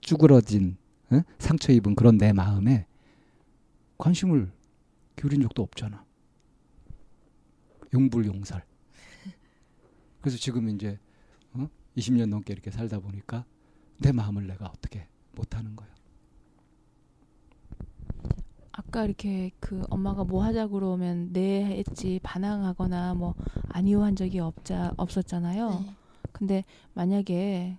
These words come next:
Speaker 2: 그 이보다 좀 더 어릴 때는 정말 애기 마음에 하기 싫거나 할 수도 있는 거잖아요.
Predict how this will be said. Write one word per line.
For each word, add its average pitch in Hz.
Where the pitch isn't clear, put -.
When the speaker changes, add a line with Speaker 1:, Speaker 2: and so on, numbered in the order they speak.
Speaker 2:
그 180
이보다 226
좀 302
더 320
어릴 196
때는 180
정말 233
애기 190
마음에 196
하기 269
싫거나 269
할 247
수도 -
있는 185
거잖아요. 175